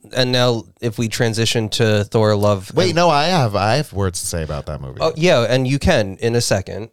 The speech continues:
Speaker 2: Oh, okay.
Speaker 1: But, um, wait,
Speaker 2: Should I
Speaker 1: what is
Speaker 2: take a
Speaker 1: that line?
Speaker 2: ticket?
Speaker 1: What is that, what is that line where it's like, oh, no, when it's Kanye, and I don't wanna give him airtime, but when he says,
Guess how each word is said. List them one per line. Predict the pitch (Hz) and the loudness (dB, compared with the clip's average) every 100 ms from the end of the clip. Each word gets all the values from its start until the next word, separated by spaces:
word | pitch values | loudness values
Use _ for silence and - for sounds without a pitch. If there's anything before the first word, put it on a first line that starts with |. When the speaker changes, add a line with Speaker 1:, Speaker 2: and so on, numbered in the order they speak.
| - | -4
Speaker 2:
Oh, | 117 92 | 0 0
okay. | 95 87 71 - | -2 -6 -8 0
Speaker 1:
But, | 120 107 - _ _ - | 2 2 0 _ _ -2
um, | 110 101 95 - | 0 0 -4 -6
wait, | 104 | 0
Speaker 2:
Should | 117 | 2
I | |
Speaker 1:
what | 110 120 | 2 0
is | |
Speaker 2:
take | 107 | 0
a | - | 0
Speaker 1:
that | 101 | 2
line? | 104 135 | 0 0
Speaker 2:
ticket? | - _ | -4 _
Speaker 1:
What | - 104 | -6 -4
is | 113 | -2
that, | 104 101 95 - | 0 0 -2 -6
what | 98 104 | -10 -6
is | 110 | -2
that | 123 101 | -2 -2
line | 95 92 92 | -4 -8 -10
where | 92 | -10
it's | 98 - | -12 -12
like, | 95 92 98 _ _ _ _ _ - | -10 -10 -12 _ _ _ _ _ -4
oh, | 107 98 82 | -2 -2 -4
no, | - 107 95 | -6 -2 -2
when | 92 | -4
it's | 92 - - | -6 -10 -12
Kanye, | - 98 92 90 - | -6 -4 -4 -6 -6
and | 90 | -6
I | 92 | -4
don't | 90 | -4
wanna | 92 | -6
give | 92 90 | -4 -6
him | 90 90 | -6 -8
airtime, | 95 95 87 82 82 | -8 -8 -8 -8 -6
but | 87 82 - _ _ _ | -6 -6 -10 _ _ _
when | - 95 90 | -4 -2 -2
he | 92 90 | -2 -2
says, | - 92 87 87 - | 0 0 0 -2 -8